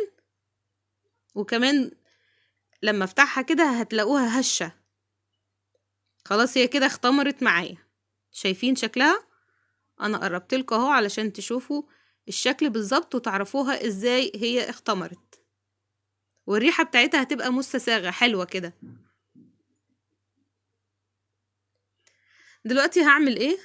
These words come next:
هجيب بالشفشق بتاع الخلاط، يا اما يعني هنزل بالمية مباشرة على البوظة الكمية دي كلها وبعدين اخلط، يا اما هاخد كده بال-، بالقطع منها واضيف المية وهخلطهم،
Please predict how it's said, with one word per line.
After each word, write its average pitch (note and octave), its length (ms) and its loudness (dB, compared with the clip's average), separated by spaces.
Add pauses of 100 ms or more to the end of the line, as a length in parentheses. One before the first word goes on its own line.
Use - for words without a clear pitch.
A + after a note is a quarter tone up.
هجيب G#3+ 300 -8
بالشفشق - 440 -6
بتاع A#3 220 0
الخلاط، B3 600 -2 (400)
يا A3 140 0
اما C4 540 4
يعني G#3 280 2
هنزل C4 300 2
بالمية A#3+ 380 0
مباشرة A#3 460 -2
على G#3 180 0
البوظة A#3 280 -2
الكمية A#3 360 0
دي G#3+ 140 -4
كلها C4 540 0 (360)
وبعدين G3+ 480 2
اخلط، - 640 0 (640)
يا A3 120 2
اما E4 200 6
هاخد E4 220 -2
كده C#4 220 0
بال-، G#3 640 0 (500)
بالقطع A3+ 460 2
منها E4+ 440 2 (680)
واضيف A3+ 380 2
المية D#4+ 400 4
وهخلطهم، D#4 880 0